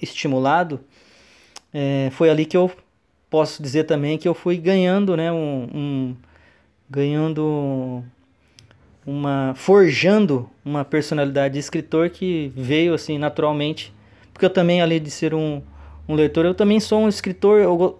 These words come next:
no sentido de, de escrever mesmo cotidianamente. Eu não tinha intenções, pretensões literárias, mas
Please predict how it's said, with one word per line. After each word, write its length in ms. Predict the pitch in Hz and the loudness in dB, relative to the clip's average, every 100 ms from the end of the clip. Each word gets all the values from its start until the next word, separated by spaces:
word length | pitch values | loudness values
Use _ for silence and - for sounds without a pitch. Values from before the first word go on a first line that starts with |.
| - | -10
no 240 | 185 190 | -2 0
sentido 360 | 190 190 202 190 | 2 0 0 -2
de, 220 | 208 214 | 0 -2
de 140 | 165 | -4
escrever 520 | 180 - 202 185 214 226 | -8 0 2 4 4 4
mesmo 320 | 226 226 220 | 4 2 0
cotidianamente. 760 | 214 214 196 208 202 226 220 | -2 -2 0 2 2 0 -2
Eu 280 | 156 143 135 | -4 -4 -4
não 140 | 135 147 | -6 -8
tinha 300 | - 190 185 | -6 -2 -2
intenções, 680 | 175 180 165 - 160 165 | -2 -4 -4 -4 -2 -2
pretensões 580 | 160 160 156 139 156 151 | -2 -2 -2 -4 -2 -2
literárias, 540 | 147 175 180 170 190 175 | -4 0 2 2 2 0
mas 240 | 175 | -2